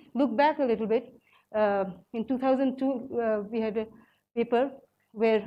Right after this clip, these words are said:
we had noticed a curious double humped feature of the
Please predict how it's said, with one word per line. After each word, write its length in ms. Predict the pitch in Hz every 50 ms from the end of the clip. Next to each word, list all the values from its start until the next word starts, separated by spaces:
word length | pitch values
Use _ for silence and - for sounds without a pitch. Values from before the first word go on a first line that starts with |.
| - -
we 160 | - 214 240 240
had 160 | 233 220 196
noticed 500 | 220 226 247 254 254 294 277 - - -
a 180 | 247 220 208 190 - - - _ _ _ _ _ _ _ _ -
curious 540 | 294 311 311 294 320 311 311 311 - - - - - _ _ _ _ _ _ _ _ _ -
double 320 | - 240 240 226 294 302 269
humped 420 | - 185 - 220 190 - - - - _ _ _ _ _ _ _ _ _ _ _ _ _ _ _ _ _ _ _ _ _ _ _ _ _ _ _ _ _ _ _ _ _ _
feature 480 | 269 277 277 - 254 220 220 240 240 - - - _
of 320 | - 220 214 208 185 190 196
the 260 | 220 208 202 208